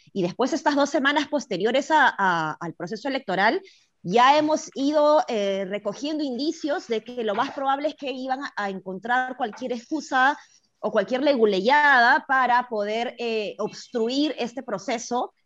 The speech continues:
que además yo no entiendo, o sea, si,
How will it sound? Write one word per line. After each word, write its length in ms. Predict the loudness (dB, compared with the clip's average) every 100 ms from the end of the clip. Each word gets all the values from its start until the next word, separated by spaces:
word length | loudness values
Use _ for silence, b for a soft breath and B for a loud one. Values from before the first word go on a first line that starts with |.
| _ _ _ _
que 200 | 0 4
además 580 | 6 6 4 2 2 2 -2
yo 120 | -2
no 140 | 0
entiendo, 680 | -4 -4 -2 -2 -2 -4 -6
o 60 |
sea, 180 | -8 -10
si, 240 | -10 -16